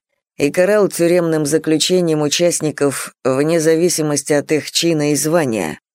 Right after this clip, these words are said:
Александр мертв,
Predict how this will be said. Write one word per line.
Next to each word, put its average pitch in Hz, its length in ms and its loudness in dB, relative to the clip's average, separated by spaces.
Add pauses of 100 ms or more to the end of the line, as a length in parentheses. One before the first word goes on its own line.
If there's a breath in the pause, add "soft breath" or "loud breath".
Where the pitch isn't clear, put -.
(760)
Александр 185 800 2
мертв, 196 640 -2